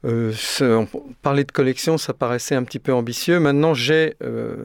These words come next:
suffisamment de films pour en parler et j'en ai d'autres en cours de, soit de production, soit qui sont prévus, euh, incessamment sous peu.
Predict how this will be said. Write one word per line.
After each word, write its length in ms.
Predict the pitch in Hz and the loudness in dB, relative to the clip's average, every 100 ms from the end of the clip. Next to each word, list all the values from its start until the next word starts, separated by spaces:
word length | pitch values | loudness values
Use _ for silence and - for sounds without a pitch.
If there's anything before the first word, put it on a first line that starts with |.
| 113 | -10
suffisamment 560 | - - 147 139 131 | -10 -6 -2 0 0
de 60 | 131 | -2
films 200 | - 156 | -2 -2
pour 160 | 135 120 | 0 0
en 80 | |
parler 420 | 113 123 131 165 196 - - - | 0 0 0 0 -4 -10 -16 -4
et 100 | 127 | 0
j'en 180 | 127 131 | 2 2
ai 80 | 123 | 2
d'autres 440 | 151 180 - - - | 4 2 0 -10 -4
en 100 | 135 | -4
cours 360 | - 165 139 | 0 2 4
de, 440 | 123 120 117 113 110 | 4 2 4 2 0
soit 240 | - 147 | 0 0
de 140 | 131 120 | 2 -2
production, 760 | - 120 120 - 160 165 170 - - - - | -2 -6 -4 -6 0 0 0 -4 -20 -20 -10
soit 380 | - - 139 139 | -6 2 2 2
qui 160 | - 131 | -2 -8
sont 500 | - 131 127 120 110 | -2 0 2 0 -4
prévus, 680 | - 139 117 127 139 135 117 | -2 -2 -2 -4 -4 -2 -2
euh, 480 | 117 117 113 - 120 | -2 -2 -4 -4 -4
incessamment 480 | - 127 - 127 120 | -2 -2 0 0 0
sous 180 | - | -4
peu. 280 | 117 147 170 | -2 2 2